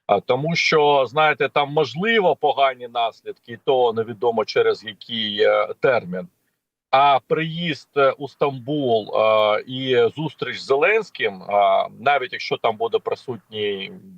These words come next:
незрозуміло поки в якому форматі, Трамп з Макроном, а, це для нього, е, більше приниження буде. Тому що в цій системі влади, яка там вибудовується, а, ну, ну, ну, ну як, е, ви, ви ж повинні розуміти, З-, е, Зеленський же дратує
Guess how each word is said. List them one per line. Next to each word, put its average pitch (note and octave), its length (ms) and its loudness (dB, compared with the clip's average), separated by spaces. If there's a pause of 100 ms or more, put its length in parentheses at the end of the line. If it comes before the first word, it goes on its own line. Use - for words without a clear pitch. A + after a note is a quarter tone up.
(160)
незрозуміло B2+ 720 0
поки G#2 260 -2
в F#2+ 60 -8
якому G2+ 300 -4
форматі, G#2 540 0
Трамп G2+ 300 0
з F2 40 -20
Макроном, D3 580 0 (560)
а, A#2 240 2
це F#3 360 -4
для D3+ 200 -2
нього, D#3 1000 2 (220)
е, C3+ 140 -4
більше D3+ 400 -2
приниження B2+ 800 -2
буде. F#2 320 -6
Тому A#2+ 220 0
що - 160 -2
в - 80 -6
цій F3 160 -2
системі C#3+ 440 -2
влади, C3 360 2
яка A#2+ 260 0
там A#2+ 180 -4
вибудовується, F3+ 880 0 (420)
а, A#2 400 2
ну, D3+ 280 -10
ну, D#3 180 -8
ну, D3 200 -2
ну D#3 120 2
як, C#3+ 220 2 (100)
е, B2 120 2
ви, A#2+ 340 -2
ви D3 180 -2
ж - 80 -6
повинні E3+ 280 2
розуміти, B2+ 500 -2
З-, G2+ 100 -6
е, A2 220 2
Зеленський E3 480 0
же C#3 120 -2
дратує D#3 440 -4